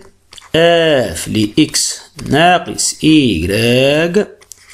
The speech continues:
لما الإكس يؤول إلى ناقص ما لا نهاية، يجب أن تساوي لنا الصفر. نقول يجب أن نجد، أن نجد أنه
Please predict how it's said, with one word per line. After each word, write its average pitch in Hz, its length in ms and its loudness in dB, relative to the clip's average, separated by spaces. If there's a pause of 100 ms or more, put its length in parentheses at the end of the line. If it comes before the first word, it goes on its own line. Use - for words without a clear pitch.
(340)
لما 120 460 2
الإكس 175 400 -2
يؤول 120 760 0
إلى 107 260 0
ناقص 127 460 -2
ما 127 100 -2
لا 120 80 0
نهاية، 113 480 0
يجب 117 260 -4
أن 110 120 -8
تساوي 113 360 -4
لنا 147 340 -2
الصفر. - 480 -6
نقول 156 1000 2
يجب 127 760 0 (600)
أن 120 300 2
نجد، 120 340 0 (880)
أن 110 160 0
نجد 180 280 0
أنه 127 360 0